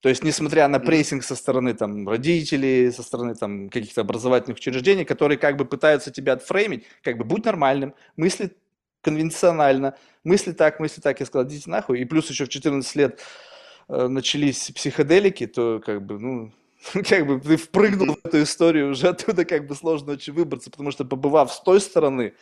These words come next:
Speaker 1: всё то, что люди называют каким-то там, ух, как это сказать,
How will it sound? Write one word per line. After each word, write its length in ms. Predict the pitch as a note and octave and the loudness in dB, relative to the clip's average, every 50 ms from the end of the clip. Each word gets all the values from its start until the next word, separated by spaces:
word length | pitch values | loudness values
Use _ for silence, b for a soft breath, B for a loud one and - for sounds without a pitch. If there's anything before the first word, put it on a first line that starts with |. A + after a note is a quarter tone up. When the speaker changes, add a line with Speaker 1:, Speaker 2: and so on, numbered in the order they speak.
| b b b b b b b b | b b b b b b b b
Speaker 1:
всё 240 | b - - F3+ E3 | b 2 2 4 4
то, 160 | - F3 E3 | 6 4 4
что 180 | D#3+ - - D#3 | 4 2 2 4
люди 260 | D#3 E3 F3 D3+ D#3 | 4 4 4 4 0
называют 680 | C#3 C#3 C#3 B2+ C#3 C#3+ C#3 D3 D3 C#3+ C#3+ C#3 C#3 - | -2 -2 -2 -2 -2 0 2 4 6 6 4 4 0 -4
каким-то 400 | C#3+ A#2+ - D3+ C#3 B2+ C#3 B2+ | -10 -8 -8 -8 -8 -6 -6 -4
там, 380 | - C3 B2+ A#2+ A#2+ A#2 A2+ b b b b b b b b b b b b b b b b b _ _ _ - - - _ _ _ _ _ _ _ _ - | -2 -2 -2 -2 -4 -8 -14 b b b b b b b b b b b b b b b b b _ _ _ -20 -20 -20 _ _ _ _ _ _ _ _ -10
ух, 440 | - F3+ F3 E3 D3 B2 B2 - - | -6 -4 -4 -4 -4 -6 -8 -8 -4
как 140 | - B2+ A#2+ | -4 -4 -4
это 100 | A#2 A2+ | -4 -8
сказать, 560 | - - - G#2+ G#2+ G#2 G2 - - - - | -10 -10 -10 -10 -8 -8 -10 -10 -16 -20 -20